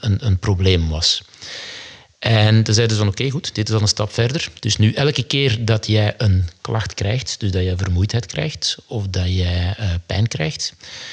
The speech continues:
dat is eigenlijk een reactie van je lichaam op een bepaalde situatie. Jouw lichaam gaat reageren als in een stresssituatie, als in een gevaarssituatie.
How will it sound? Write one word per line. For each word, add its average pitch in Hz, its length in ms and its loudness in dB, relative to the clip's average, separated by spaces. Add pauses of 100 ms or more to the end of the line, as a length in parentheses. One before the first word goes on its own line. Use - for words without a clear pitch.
(500)
dat 110 200 2
is 104 80 4
eigenlijk 123 340 2
een 107 120 2
reactie 107 360 2
van 110 120 2
je 101 100 4
lichaam 120 340 0
op 117 180 -2
een 117 100 0
bepaalde 101 380 -2
situatie. 104 560 0
Jouw 127 120 2
lichaam 113 300 0
gaat 104 160 0
reageren 104 480 0
als 110 180 -2
in 101 120 2
een 98 60 4
stresssituatie, 110 720 0
als 101 100 0
in 101 120 2
een 95 140 2
gevaarssituatie. 120 1600 0